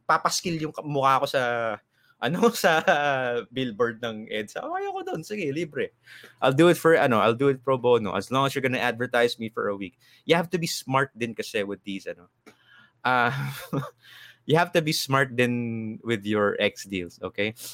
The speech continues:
Pero pag bibigyan na sa'yo yung X deal mo, like, yan, uh, I, I'm telling you, before I got offered one hundred bottles of Gatorade,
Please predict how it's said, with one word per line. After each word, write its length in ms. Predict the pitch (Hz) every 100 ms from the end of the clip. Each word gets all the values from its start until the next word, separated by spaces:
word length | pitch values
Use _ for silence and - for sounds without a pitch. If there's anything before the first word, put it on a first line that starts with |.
| -
Pero 220 | 185 220
pag 160 | 254
bibigyan 400 | 190 175 170 170
na 20 | 170
sa'yo 220 | 170 113
yung 40 | 135
X 100 | -
deal 160 | 135
mo, 160 | 123 110
like, 240 | 110 110 _ _ -
yan, 240 | 120 87 - _ _ _
uh, 160 | 113 -
I, 160 | 123 123 _
I'm 160 | 123
telling 240 | 135 135 131
you, 160 | 127
before 320 | 117 113 120 113
I 80 |
got 240 | 104 104 101
offered 400 | 101 - 95 95
one 160 | 107
hundred 400 | 104 104 95 95
bottles 400 | _ 90 - -
of 80 | 92
Gatorade, 480 | 95 87 - 87 85